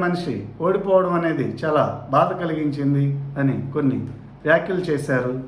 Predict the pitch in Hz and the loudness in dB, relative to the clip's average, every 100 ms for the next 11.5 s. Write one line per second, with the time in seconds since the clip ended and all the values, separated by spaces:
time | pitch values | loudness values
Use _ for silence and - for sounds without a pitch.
0 | - - - - - 175 226 277 285 233 | -12 -20 -20 -20 -8 2 4 6 6 6
1 | 226 233 - 220 208 196 127 - - - | 4 0 0 0 2 2 2 0 -8 -14
2 | - - - 226 262 269 254 185 - - | -20 -20 2 4 4 4 6 6 2 -6
3 | - 233 269 269 269 220 226 226 226 220 | -10 4 6 6 4 4 6 6 4 0
4 | 202 202 208 202 190 175 180 190 185 127 | 2 0 0 0 0 2 4 4 2 -6
5 | 101 - - 156 180 185 220 240 214 220 | -8 -14 -6 2 2 2 0 2 0 2
6 | 208 202 190 190 196 180 139 - - 185 | 2 2 -4 -4 0 4 4 2 -6 -2
7 | 208 240 190 - - - 139 170 220 240 | 2 4 4 2 -6 -12 -6 -4 0 2
8 | 233 220 214 190 190 185 185 170 156 147 | 2 2 0 0 -2 0 0 0 0 0
9 | 147 160 175 180 175 175 170 165 165 170 | 0 0 0 0 0 0 0 0 0 -4
10 | - 160 160 156 117 - - - - 156 | -8 -2 0 2 2 -2 -10 -18 -4 -2
11 | 226 233 233 226 | 0 4 4 4